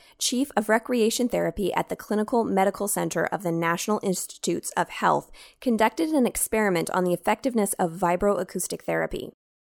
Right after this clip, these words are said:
He used forty-one observations from twenty-seven patients who experienced thirty to forty-minute vibroacoustic therapy sessions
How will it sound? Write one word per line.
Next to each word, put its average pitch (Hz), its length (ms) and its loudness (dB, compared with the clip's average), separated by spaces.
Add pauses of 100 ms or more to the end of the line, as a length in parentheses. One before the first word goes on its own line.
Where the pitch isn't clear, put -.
(320)
He 247 220 -2
used 247 200 0
forty-one 262 600 2
observations 185 720 -2
from 175 220 -2
twenty-seven 240 560 0
patients - 480 -4
who 262 200 0
experienced 233 800 2
thirty 247 420 0
to 254 120 -2
forty-minute 214 720 0
vibroacoustic 208 840 0
therapy 185 360 -2
sessions - 480 -6